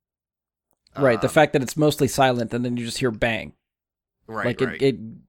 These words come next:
Speaker 1: it drives up your anticipation and your anxiousness, and then bang, and then, like, that's the stuff that's gonna kill me.
Speaker 2: <laughs> So is this, uh, again, so thi-, this was, I believe, rated P G thirteen, yes. Um,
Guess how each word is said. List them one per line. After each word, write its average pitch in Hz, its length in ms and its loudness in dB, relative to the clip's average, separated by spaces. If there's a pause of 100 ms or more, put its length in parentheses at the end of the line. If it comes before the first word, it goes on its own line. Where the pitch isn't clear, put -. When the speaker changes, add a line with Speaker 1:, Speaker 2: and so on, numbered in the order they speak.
Speaker 1:
it 135 180 0
drives 139 340 2
up 135 160 2
your 135 160 4
anticipation 123 880 -2
and 113 120 -4
your 113 100 0
anxiousness, 113 560 -4
and 113 100 -4
then 113 120 0
bang, 113 480 2
and 120 180 -4
then, 113 140 -4
like, 117 320 0
that's 135 220 4
the 127 80 -4
stuff - 220 -2
that's - 160 -14
gonna 95 160 -6
kill 92 220 -2
me. 80 180 -8 (300)
Speaker 2:
<laughs> 156 300 -6 (1200)
So 123 460 -4
is 107 320 -8
this, 131 480 -8
uh, 127 160 -8
again, 127 200 -8
so 117 140 -10
thi-, 185 160 -6
this 160 300 -8
was, 180 260 -10
I 120 100 -12
believe, 104 340 -12
rated 95 220 -10
P 104 100 -14
G 92 180 -18 (220)
thirteen, - 1040 -14
yes. - 440 -10 (220)
Um, 95 440 -8